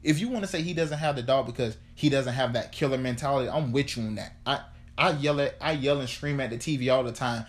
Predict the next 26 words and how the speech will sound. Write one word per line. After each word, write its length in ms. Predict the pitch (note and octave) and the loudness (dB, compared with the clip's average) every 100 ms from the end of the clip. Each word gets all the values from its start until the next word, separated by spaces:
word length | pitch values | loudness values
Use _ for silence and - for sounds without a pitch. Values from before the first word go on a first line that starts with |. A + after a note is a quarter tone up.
| - | -8
because 260 | - A#2 B2+ | -6 0 2
I 100 | B2 | 4
want 260 | B2+ B2 C3 | 2 0 0
him 180 | A#2 | -2
to, 180 | A2 G#2 - - - - | -2 -6 -8 -20 -10 0
"LeBron, 440 | D#3 E3 A#3 D3+ | 2 2 0 0
just 280 | D3+ G3+ - | -2 -4 -6
take 280 | - D4+ - | -4 -4 -4
him. 160 | - - - - | -10 -12 -18 -2
He, 220 | A#3 - - | -2 0 -4
he, 120 | A#3 | -2
he, 200 | - B3+ | 0 -2
he, 320 | - - C#4 | -2 -2 -2
he 200 | G3+ A#3 | 0 -6
can't 380 | - D4+ G3 D#3+ | 0 -2 0 0
guard 360 | F3+ G4+ G#3+ | 0 2 0
you. 120 | A#2+ - - | -2 -8 -4
He's 200 | B3+ B3+ | -2 -2
already 420 | - A#3 A#3 G#3 | -2 -2 0 -2
backing 420 | C#3+ F#3 A3 F#3+ A3 | 0 0 0 2 2
up 160 | G3+ | 2
because 260 | D#3+ F3 D#3 | 0 2 2
he's 160 | C#3+ | 0
scared 280 | - C3 A#2 | -2 -2 -2
of 120 | C#2 | -4
you." 80 | - | -12